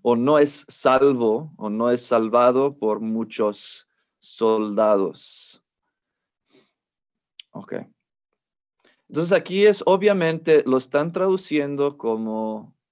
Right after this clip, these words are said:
em, lo he traducido en Zacarías nueve nueve. Pero la cuestión es que, eh,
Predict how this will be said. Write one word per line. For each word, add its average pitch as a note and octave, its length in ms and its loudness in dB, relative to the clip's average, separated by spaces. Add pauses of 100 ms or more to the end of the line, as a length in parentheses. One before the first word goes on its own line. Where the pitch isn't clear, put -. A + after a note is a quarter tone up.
(140)
em, G2 520 -12 (1400)
lo G#2+ 240 -4
he A#2+ 220 4
traducido A2 580 -6
en A2 140 -8
Zacarías F#2+ 680 -10
nueve F#2+ 320 -14
nueve. A2 300 -8 (760)
Pero F3 180 2
la F3+ 140 4
cuestión B3 460 0
es G#3 220 0
que, E3 460 4 (880)
eh, - 240 -8